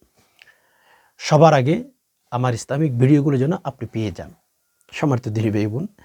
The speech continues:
আমি প্রথম নাম্বারে বলবো, রোগ, মাথা ব্যথা বা শরীরের যে কোনো রোগ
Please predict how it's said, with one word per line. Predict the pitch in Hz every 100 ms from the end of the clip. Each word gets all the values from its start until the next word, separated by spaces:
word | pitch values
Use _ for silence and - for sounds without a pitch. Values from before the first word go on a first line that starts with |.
| _ - - - - - -
আমি | 160 190
প্রথম | 180 165 180
নাম্বারে | 160 135 147
বলবো, | 135 123 120 151 - _ _ _ _ _ _ _ _ -
রোগ, | 123 143 156 165 _ _ _ _ _ _ _ _
মাথা | 120 123 -
ব্যথা | 147 147 139 160 - _ _
বা | 135 139
শরীরের | - 165 160 160 160 - _ _ - 120
যে | - 226
কোনো | 220 208 170
রোগ | 135 -